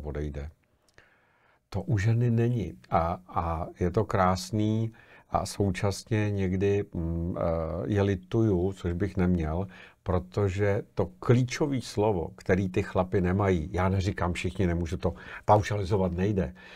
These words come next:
ale to, co já si jako čím dál víc uvědomuju, eh, a já ti to ještě, eh, jako, eh, povím,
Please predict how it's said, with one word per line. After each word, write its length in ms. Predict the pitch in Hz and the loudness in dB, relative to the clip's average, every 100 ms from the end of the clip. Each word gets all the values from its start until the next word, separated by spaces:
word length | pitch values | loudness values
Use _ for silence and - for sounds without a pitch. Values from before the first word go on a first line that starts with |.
| - - | -20 -2
ale 160 | 90 92 | 2 4
to, 160 | 92 | 2
co 140 | 98 117 | 0 2
já 120 | 107 | 2
si 140 | - | 2
jako 200 | 110 110 | -2 -2
čím 200 | 104 110 | -2 0
dál 200 | 107 110 | 2 2
víc 160 | 104 95 | 0 -4
uvědomuju, 680 | 107 117 131 117 95 82 80 - - - - - | 0 2 2 2 0 -2 -6 -12 -20 -20 -10 -2
eh, 60 | 90 87 87 80 85 | 0 2 0 -2 -4
a 80 | - | 0
já 140 | 87 | 0
ti 160 | 85 101 | 0 0
to 80 | 101 | 0
ještě, 280 | 92 - 101 | 0 2 4
eh, 800 | 95 - - - - - - 101 | 4 0 -6 -6 -6 -6 -2 0
jako, 380 | 87 - 196 185 - | 0 0 -2 -2 -2
eh, 720 | 85 82 82 85 110 98 90 - | -2 0 -2 -2 -2 -4 -4 0
povím, 420 | 90 95 92 | 0 2 2